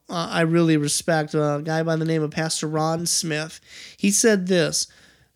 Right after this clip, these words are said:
"There's the Logos Word of God, and there's the Rhema Word of God. The Logos is the said Word of God,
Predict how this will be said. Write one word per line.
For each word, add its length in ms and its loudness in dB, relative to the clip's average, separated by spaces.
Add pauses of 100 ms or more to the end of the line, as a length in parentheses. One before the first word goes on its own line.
(1000)
"There's 420 4
the 100 6
Logos 920 2 (140)
Word 480 2
of 160 -6
God, 540 -2
and 180 0
there's 300 2
the 120 2
Rhema 580 2 (180)
Word 340 0
of 140 -12
God. 340 -8 (880)
The 100 4
Logos 720 4
is 240 2
the 120 -2
said 460 0
Word 240 2
of 100 -6
God, 480 -6